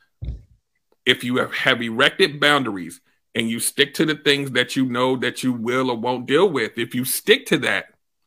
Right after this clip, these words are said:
then it makes it less scary for you to go back out there after you've taken that time, because you know you're not gonna allow somebody to do something that you don't want them to do. That's the biggest issue,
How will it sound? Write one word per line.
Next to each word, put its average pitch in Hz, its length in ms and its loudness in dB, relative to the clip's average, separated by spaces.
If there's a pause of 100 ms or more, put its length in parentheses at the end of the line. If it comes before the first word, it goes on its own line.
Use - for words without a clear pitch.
(480)
then 135 160 2
it 120 100 -2
makes 147 260 2
it 143 100 0
less 135 260 2
scary 113 640 -2 (100)
for - 140 -4
you 123 160 -2
to 117 60 -2
go 113 180 -2
back 107 240 0
out 123 200 4
there 104 280 -2
after 113 240 0
you've 110 240 -6
taken 127 320 -4
that 110 180 -4
time, 143 480 -4 (260)
because 127 360 2
you 127 100 2
know 123 180 0
you're 127 180 -2
not 117 260 -4
gonna 117 320 -6
allow 113 360 0
somebody 113 380 -4
to 110 80 -6
do 117 200 -8
something 110 400 -6
that 110 240 -8
you 113 100 -4
don't 110 320 -4
want 110 260 -6
them 98 160 -8
to 95 60 -8
do. 101 340 -6 (560)
That's 131 280 4
the 143 100 4
biggest 123 440 -2
issue, 107 460 -4